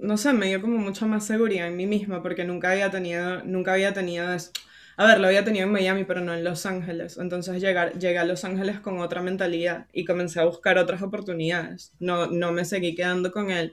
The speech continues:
"Mira, que hay una posición de asistente", y decir, "Ok, lo necesito, no tengo dinero, no tengo", ¿sabes? Sino decir como que,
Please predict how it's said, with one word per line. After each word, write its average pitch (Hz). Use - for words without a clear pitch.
"Mira, 240
que 196
hay 196
una 220
posición 202
de 190
asistente", 185
y 185
decir, 180
"Ok, 247
lo 196
necesito, 185
no 170
tengo 175
dinero, 202
no 185
tengo", 180
¿sabes? 180
Sino 180
decir 175
como 196
que, 180